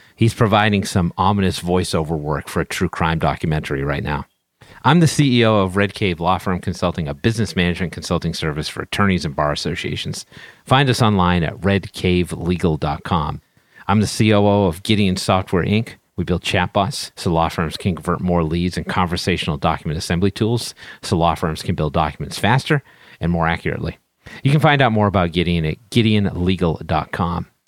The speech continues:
Now, before we get to our interview today with Julie Armstrong of the Indianapolis Bar Association, I'm gonna take a break from talking about dongs for a while, and instead, we're gonna talk about law firm fees.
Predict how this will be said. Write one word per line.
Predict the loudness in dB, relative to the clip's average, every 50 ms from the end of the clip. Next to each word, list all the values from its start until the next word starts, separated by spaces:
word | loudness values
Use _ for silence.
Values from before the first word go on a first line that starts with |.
| _ _ -20 -20 -20 -20 -20 -8 -2
Now, | 0 2 4 4 2 0 -2 -6 -16 _ _ _ _ _ _ _ _ _
before | -4 -4 -2 0 2 2
we | 4 4
get | 4 2 0 2
to | 2
our | 2 2 2
interview | 0 -2 -4 -6 -6 -6
today | -6 -4 -4 -2 -2 -2 -2
with | -4 -6 -8
Julie | -6 -2 0 2 2 2 2 2
Armstrong | 0 0 -2 -4 -4 -4 -4 -2 -2 -2 -4 -6 -8 -12 _ _
of | -8 -8 -4
the | -2 0 0
Indianapolis | 2 2 2 0 0 0 -2 -2 -4 -6 -6 -4
Bar | -4 -2 -2 -2
Association, | -4 -6 -6 -6 -6 -6 -6 -6 -6 -6 -8 -10 -10 _ _ _ _ -20 -20 -20 -10 -2
I'm | 0 2
gonna | 4 4 2
take | 4 4 2 4 4
a | 2 0
break | 0 2 2 4 4 4 2 0 -4 -14 -16 -16 _ _ _ _ _
from | -4 -2 -2 0
talking | 2 2 2 2 2 2 0
about | 2 2 2 0 2 0
dongs | 0 2 2 2 0 -2 -4 -6 -8
for | -6 -6 -6
a | -4
while, | 0 0 0 0 0 0 -2 -4 -6 _ _ _ _ _ _ _ _ -2 0
and | 2 2 2 0 0
instead, | -2 -4 -6 -4 0 2 4 4 6 4 4 4 2 0 -2 _ _ _ _ -20 -20 -12 -2
we're | 2 2 4 4
gonna | 4 2 0
talk | 2 2 2 2 2 2
about | 2 2 4 4 4 4 4 2 0 -6 -16 _ _ _ _ _ _ _ _ _ _ _ _ _ -6
law | -4 -2 0 2 2 2 2 0
firm | -4 -6 -2 0 0 2 2 0 0
fees. | -4 -6 -12 -8 -2 0 0 0 0 -2 -4 -4 -6 -8 -8 -10 -12 -14